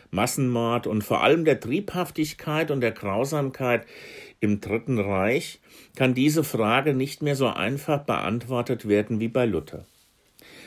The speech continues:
Verantwortung schlägt durch. Also über die, die mir etwas befehlen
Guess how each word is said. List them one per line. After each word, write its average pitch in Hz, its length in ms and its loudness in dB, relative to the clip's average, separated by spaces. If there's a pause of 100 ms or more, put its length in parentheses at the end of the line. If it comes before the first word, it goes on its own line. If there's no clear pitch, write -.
(120)
Verantwortung 143 1000 0
schlägt - 720 -4 (300)
durch. - 560 4 (1080)
Also 147 220 6 (140)
über 151 480 6 (200)
die, 156 240 0
die 151 140 0
mir 127 260 2
etwas 120 340 0
befehlen 160 1000 -2